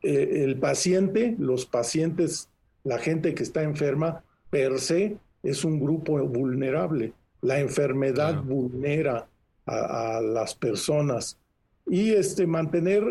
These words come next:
Speaker 1: estándares éticos que sean parejos a nivel internacional, que, que sean equiparables a lo que se exige en otros lados de, del mundo.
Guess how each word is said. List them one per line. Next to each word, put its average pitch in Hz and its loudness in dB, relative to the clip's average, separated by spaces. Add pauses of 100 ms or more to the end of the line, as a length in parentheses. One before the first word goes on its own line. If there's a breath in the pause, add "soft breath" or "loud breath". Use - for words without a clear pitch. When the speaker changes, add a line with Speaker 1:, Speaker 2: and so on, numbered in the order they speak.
(100)
Speaker 1:
estándares 190 0
éticos 190 -2 (320)
que 147 -2
sean 180 0 (440)
parejos 185 0 (300)
a 139 -4
nivel 151 2
internacional, 147 0 (500)
que, 135 0
que 127 2
sean 175 0
equiparables 156 0
a 131 0
lo 127 -2
que 127 0 (260 loud breath)
se - -4
exige 160 0
en 135 0
otros 147 0
lados 143 -2 (340)
de, 120 2
del 123 0
mundo. 139 0